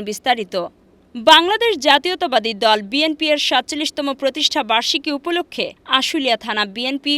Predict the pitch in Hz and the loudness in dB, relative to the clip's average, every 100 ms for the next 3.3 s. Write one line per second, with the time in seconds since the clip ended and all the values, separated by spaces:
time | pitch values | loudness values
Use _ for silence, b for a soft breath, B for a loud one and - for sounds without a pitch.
0 | 269 247 226 226 - 285 302 349 - 240 | -2 0 0 0 0 2 2 -2 -4 -4
1 | 214 220 262 226 214 269 269 247 277 190 | -4 -6 -6 -6 -6 -6 -6 -4 -2 -2
2 | 311 B B - 359 320 349 339 311 240 | -2 B B -4 -4 -2 -2 0 -2 -4
3 | 277 302 214 | -4 0 0